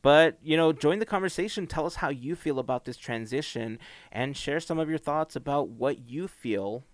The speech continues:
we may be in for, how you feel about it in general. Uh, just join us over on Instagram, Facebook, or on Twitter. Just search for Podcateers, and we can share your comments about that in an upcoming episode. Uh, before we end the podcast,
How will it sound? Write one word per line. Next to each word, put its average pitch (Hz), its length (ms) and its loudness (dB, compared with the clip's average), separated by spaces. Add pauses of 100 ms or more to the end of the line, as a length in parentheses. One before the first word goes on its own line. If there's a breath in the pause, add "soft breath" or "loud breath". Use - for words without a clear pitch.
(100)
we 117 140 -4
may 113 220 -2
be 107 200 -8
in 160 160 -4
for, 160 460 0
how - 160 -6
you 110 160 -8
feel 120 320 -8
about 107 220 -4
it 101 80 -10
in 92 140 -14
general. 143 600 -2 (300 loud breath)
Uh, 107 240 -4
just - 320 -8
join 147 180 2
us 156 140 -4
over 151 200 0
on 139 180 0
Instagram, 147 520 -6
Facebook, 139 460 -8
or 127 180 -2
on 110 120 -6
Twitter. 175 600 -2
Just - 260 -10
search 110 180 -8
for - 180 -8
Podcateers, 127 1200 -4 (440 loud breath)
and 123 120 -8
we 120 80 -6
can 117 120 -8
share 123 300 -4
your 117 180 -2
comments 117 640 -8
about 98 380 -10
that - 180 -8
in 101 140 -12
an 101 200 -14
upcoming 90 580 -14
episode. - 580 -16 (1400 loud breath)
Uh, 151 240 10
before 175 340 4
we 208 140 0
end 208 160 0
the 196 40 -2
podcast, 196 600 0